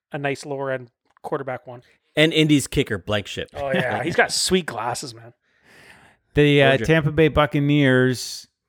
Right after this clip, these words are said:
Speaker 3: came back with a vengeance after their game against the Saints last week
Speaker 1: Oh, yeah.
Speaker 3: and, uh, just crushed the Panthers. Now, uh, obviously, McCaffrey was not in this game.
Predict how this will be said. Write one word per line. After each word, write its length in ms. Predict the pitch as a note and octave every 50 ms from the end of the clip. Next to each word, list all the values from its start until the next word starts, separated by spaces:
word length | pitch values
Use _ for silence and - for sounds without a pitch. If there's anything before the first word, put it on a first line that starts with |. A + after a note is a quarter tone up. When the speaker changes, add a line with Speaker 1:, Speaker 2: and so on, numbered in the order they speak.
| _ _
Speaker 3:
came 360 | - - D3+ C#3+ C3+ B2 A2+ G2+
back 520 | B2+ C3 C#3 C#3 D3 D3 - - - - - _
with 260 | - C3 B2 A#2 G#2+ -
a 60 | A#2
vengeance 840 | G#2 G#2 C3 C3+ C#3 C#3+ C#3+ C3+ C3 C#3+ C#3+ C#3+ A#2 - - - - -
after 360 | C#3+ B2 B2+ A#2 - - B2
their 160 | A2 A2+ A2 G#2
game 260 | F#2+ A#2 A#2+ A#2+ A#2 A2+
against 300 | G2+ A2+ G#2+ G#2 - -
the 80 | F#2+
Saints 340 | - - B2 A2+ A2+ - -
last 340 | A#2+ A2 A2+ A#2 A2+ - -
week 400 | A2+ A#2 A#2+ - - - - _ _ _ _ _ _ _ -
Speaker 1:
Oh, 40 | C#3+
yeah. 100 | C#3+ C3 -
Speaker 3:
and, 360 | - G#2+ G#2+ G#2 G2+ G2 G2 G2+
uh, 200 | G2 G2 G2+ -
just 380 | - - C#3+ D#3+ E3+ - -
crushed 720 | - - - - B2 B2+ B2 C3 C#3 C#3 B2 - - -
the 80 | A#2+ A2
Panthers. 500 | - - B2 A#2+ A#2+ A#2 - G#2+ G2+ G2
Now, 280 | A#2+ A#2 A2+ A2+ A2 - _ _ _ _ _ _ _ _ _ _ -
uh, 200 | A#2+ A2 G#2+ -
obviously, 420 | - A#2 B2 B2 A#2+ - - B2+
McCaffrey 640 | A2+ G#2+ G#2 - A#2+ B2 B2 B2+ - - C3 B2 B2 A#2+
was 160 | A2 G#2+ G2
not 220 | A2 A2+ A2+ A#2 A2+
in 140 | A#2 A2+ A2+
this 160 | A2 G2+ -
game. 460 | - - B2 B2 B2 B2 B2 B2+ B2